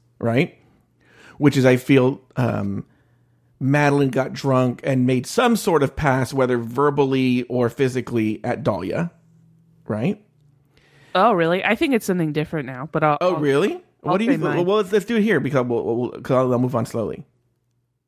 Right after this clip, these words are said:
Speaker 2: Okay, I think that Mad-, 'cause they said that Madeline got drunk at a show.
Speaker 1: No, she
Speaker 2: They
Speaker 1: didn't
Speaker 2: were doing
Speaker 1: say
Speaker 2: a
Speaker 1: that.
Speaker 2: show together.
Speaker 1: She had been on tour.
Speaker 2: Oh, I thought that she, that they were both at a show together.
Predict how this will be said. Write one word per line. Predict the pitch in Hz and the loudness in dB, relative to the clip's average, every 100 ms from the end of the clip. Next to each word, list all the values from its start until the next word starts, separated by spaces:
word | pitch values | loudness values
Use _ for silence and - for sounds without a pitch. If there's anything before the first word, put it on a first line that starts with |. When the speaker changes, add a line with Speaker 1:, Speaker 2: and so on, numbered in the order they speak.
| _ _ - | _ _ -4
Speaker 2:
Okay, | 220 208 170 | 0 2 2
I | 190 214 | 0 0
think | 294 277 | 0 2
that | 226 185 | 0 2
Mad-, | 180 180 - | 2 0 -2
'cause | - 190 | -4 -2
they | 214 | -2
said | 240 285 240 | -2 -2 0
that | 208 | 0
Madeline | 170 170 185 220 | 0 0 0 0
got | 233 220 - | 0 0 0
drunk | 202 185 - | 0 0 -2
at | 170 | -4
a | 165 | -4
show. | - - 180 143 92 175 _ _ - | -4 0 2 2 -4 -10 _ _ -8
Speaker 1:
No, | 135 117 135 | -4 -2 -2
she | 185 | 0
Speaker 2:
They | 185 | 0
Speaker 1:
didn't | |
Speaker 2:
were | 185 | 0
doing | 190 | 0
Speaker 1:
say | 151 | 0
Speaker 2:
a | |
Speaker 1:
that. | 147 185 | 0 0
Speaker 2:
show | 190 | 0
together. | 170 - 151 | -2 -8 -6
Speaker 1:
She | - | -2
had | 190 156 | -2 0
been | 185 | 0
on | 185 139 | 0 -2
tour. | - 247 165 - - _ _ _ _ _ _ _ _ _ _ _ | -2 0 0 -2 -12 _ _ _ _ _ _ _ _ _ _ _
Speaker 2:
Oh, | - 254 | -8 -2
I | 226 | 0
thought | 294 285 | 0 -2
that | 262 | -4
she, | - - 233 - | -4 -4 -6 -6
that | 202 196 | -4 0
they | 196 | 0
were | 190 | 0
both | 175 202 - | 0 -2 0
at | 190 | -2
a | |
show | 165 - 220 | -2 0 0
together. | 262 - - - - | 0 -4 -10 -14 -10